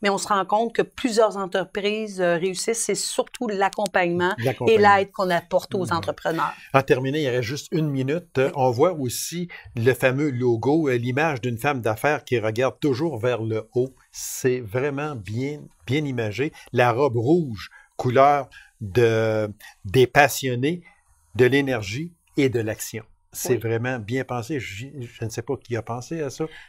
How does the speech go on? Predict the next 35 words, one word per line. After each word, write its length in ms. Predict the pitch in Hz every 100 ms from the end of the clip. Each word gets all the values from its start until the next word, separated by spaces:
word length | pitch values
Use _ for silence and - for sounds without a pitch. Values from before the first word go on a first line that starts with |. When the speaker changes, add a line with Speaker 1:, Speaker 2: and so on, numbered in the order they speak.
| -
Speaker 2:
mais 60 | 113
c'est 140 | 113
vraiment 300 | 104 107 110
bien 160 | 107 110
pensé. 240 | 107 113
Speaker 1:
Écoutez, 220 | - 233
ça 160 | 226 202
me 40 |
fait 100 | 202
Speaker 2:
Puis, 100 | 156
Speaker 1:
plaisir 400 | 240 233 208 233
de 100 | 214
vous 120 | 185
Speaker 2:
oui. 60 | 190
Speaker 1:
le 40 | 165
dire 260 | 196 220
qui 220 | - 262
a 40 | 190
Speaker 2:
Puis, 80 | 208
Speaker 1:
pensé 280 | 165 -
à 60 | 175
Speaker 2:
ok, 140 | 127
Speaker 1:
ça. 140 | 170 160 143
Speaker 2:
puis 140 | 160 160
on 80 |
va 160 | 120 131
juste, 260 | 196 - 156
euh, 100 | 156 - - -
ici, 260 | 123 - 180
on 80 | 120
va 140 | 131
la 100 | 135
monter 300 | 131 131 220
parce 180 | 175
que 80 | -